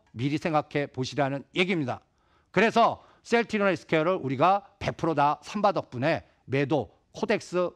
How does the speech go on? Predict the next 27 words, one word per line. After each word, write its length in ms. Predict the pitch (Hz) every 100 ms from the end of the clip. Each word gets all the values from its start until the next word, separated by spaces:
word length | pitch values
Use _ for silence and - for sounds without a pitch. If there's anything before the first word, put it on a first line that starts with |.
| _
백 140 | - 135
프로 160 | 160
매도. 400 | 127 135 147 - _ _ -
이러면 360 | 156 208 220 208
이런 220 | 165 220
종목들은 400 | 208 190 160 196
언제 300 | 131 139 170
판단해요? 560 | 190 170 143 135 110 90 _ _
십일월 520 | - - 220 220 196 160
달 200 | 180 170
실적 460 | - 196 - 214 -
확인하고 420 | - 233 240 175
하십시오. 340 | 107 - 104 - _ _ _ _ _ _ _
실적을 640 | - 196 - 185 160 214 220 - _ -
확인하고 480 | - 214 233 190
한다는 440 | 175 175 156 139 127
거 260 | 107 135 -
잊지 340 | 127 - 156 147
마시면서 720 | 98 123 185 165 120 107 143 _ _ _
요번에 380 | 131 151 165 170 - _
종목 720 | - 151 175 160 170 214 - -
십구 360 | - - 196
일을 180 | 165 160
기준으로 840 | - 143 127 185 170 135 156 208 _ _ -
이제 240 | 156 165
앞으로의 420 | - 127 156 170
대세는 680 | - 135 147 165 180 180